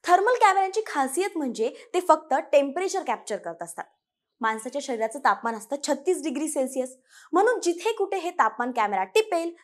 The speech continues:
तिथे माणूस आहे असं समजायचं. थर्मल कॅमेरा मानवी आकृती ओळखत नसल्यानं तापमान जिथे आढळून येईल तिथे व्हाईट रंगाचा स्पॉट कॅमेरा दाखवेल.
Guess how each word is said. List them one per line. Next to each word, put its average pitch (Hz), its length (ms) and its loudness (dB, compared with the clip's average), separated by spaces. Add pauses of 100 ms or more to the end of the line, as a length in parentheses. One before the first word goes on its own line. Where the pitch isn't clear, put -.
तिथे 330 180 -4
माणूस 285 460 2
आहे 247 80 0
असं 247 160 -4
समजायचं. 196 560 -2 (460)
थर्मल 247 400 0
कॅमेरा 233 320 2
मानवी 220 380 2
आकृती 240 340 2
ओळखत 262 400 2
नसल्यानं 254 460 -4
तापमान 277 500 2
जिथे 359 220 -4
आढळून 254 440 4
येईल 311 140 -2 (280)
तिथे 349 180 -4
व्हाईट 294 340 -2
रंगाचा 247 500 0
स्पॉट 339 480 0
कॅमेरा 185 240 -2
दाखवेल. 165 320 -12